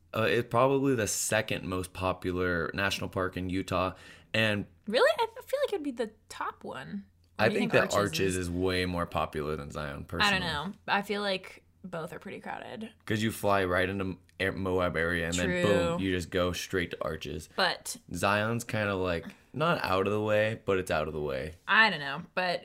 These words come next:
Speaker 2: we've been to Zion multiple times now. Both times. You get, you can do a lot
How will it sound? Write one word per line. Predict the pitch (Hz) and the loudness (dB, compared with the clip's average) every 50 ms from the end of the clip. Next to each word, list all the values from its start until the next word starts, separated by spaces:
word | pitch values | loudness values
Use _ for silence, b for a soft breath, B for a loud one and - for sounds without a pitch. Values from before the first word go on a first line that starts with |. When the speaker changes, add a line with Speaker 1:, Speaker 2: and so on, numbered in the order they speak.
| 101 - - - - | -10 -14 -14 -10 -6
Speaker 2:
we've | 202 214 240 277 269 | -4 -2 -2 -2 -2
been | 277 311 311 302 | -2 -4 -4 -2
to | 285 277 240 | -2 -2 0
Zion | 196 208 196 196 202 196 196 190 | 2 4 6 6 6 6 4 4
multiple | 190 190 196 240 277 254 240 220 214 | 4 2 2 2 0 -2 -2 -2 0
times | 208 214 180 175 165 170 180 170 | 0 0 0 0 0 -2 -4 -4
now. | 180 160 151 156 156 156 170 202 208 - - _ - | -4 -4 -2 -2 0 0 0 -2 -2 -6 -12 _ -10
Both | 185 202 196 214 226 - | -6 -4 -4 -4 -4 -6
times. | - 208 196 185 180 180 180 185 190 - - - _ b b b b b b b b | -6 -4 -4 -2 -2 -2 -4 -4 -6 -8 -10 -14 _ b b b b b b b b
You | - 202 240 | -6 -2 0
get, | 381 415 - | 0 0 0
you | 240 226 226 | 0 -2 -2
can | 359 427 381 | -2 -2 0
do | 381 381 349 | 2 6 6
a | 226 | 6
lot | 185 170 160 160 160 160 147 147 147 143 - | 4 4 -2 -4 -2 2 4 6 6 6 6